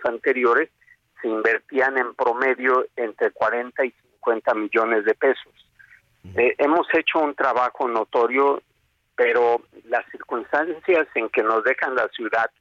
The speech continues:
Speaker 1: incluida la propia administración que encabezó el, el ahora gobernador Cuauhtémoc Blanco, eh, son dificultades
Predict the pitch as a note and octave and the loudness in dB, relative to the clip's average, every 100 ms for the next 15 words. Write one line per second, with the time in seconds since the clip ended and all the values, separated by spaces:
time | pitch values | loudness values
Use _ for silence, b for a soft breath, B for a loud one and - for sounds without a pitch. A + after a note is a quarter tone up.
0 | - B B - C3+ B2+ - B2 B2 C#3 | -20 B B -14 -8 -6 -2 2 4 4
1 | C#3+ C3 G#2 - B2+ B2+ D#3 C#3 B2 - | 2 0 -2 -2 -6 -4 0 2 0 -4
2 | A2+ A2+ G2+ - G#2+ - B2 A#2+ - G#2+ | -14 -12 -6 -2 -2 -2 -4 -2 -4 -4
3 | - G#2 G#2 - A#2 A#2 G#2 G2 - G#2 | 0 2 2 2 2 4 2 -2 -2 -2
4 | G2+ G2+ G2+ A2 A2+ G#2+ G#2+ G#2 G#2 G2+ | -2 -4 -2 0 0 0 0 0 0 0
5 | A2+ - A2+ G2+ - A2+ A#2 - C3 A#2 | 0 0 -2 -2 -6 -4 -4 -4 -4 -4
6 | A2+ F3 G3+ _ b b b _ - - | -6 -14 -14 _ b b b _ -6 2
7 | G#2+ G#2 - - - - C3+ C#3 C#3 C#3 | 4 4 2 -6 -8 0 0 2 2 2
8 | B2+ - _ _ _ B2+ - C4 C#4 A#3 | 0 -6 _ _ _ -14 -12 -6 -6 0
9 | C3+ B2+ | 2 2